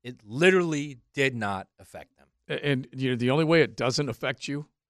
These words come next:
Speaker 2: <clears throat> the only way it doesn't affect you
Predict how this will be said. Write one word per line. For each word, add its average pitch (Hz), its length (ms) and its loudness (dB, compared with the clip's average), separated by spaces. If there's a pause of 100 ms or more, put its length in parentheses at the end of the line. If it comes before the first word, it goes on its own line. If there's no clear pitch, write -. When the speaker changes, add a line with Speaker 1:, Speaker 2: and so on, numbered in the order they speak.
(540)
Speaker 2:
<clears throat> - 440 -20
the 123 200 -12
only 190 300 2
way 151 180 6
it 113 100 -2
doesn't 123 280 -2
affect 98 360 -10
you - 180 -20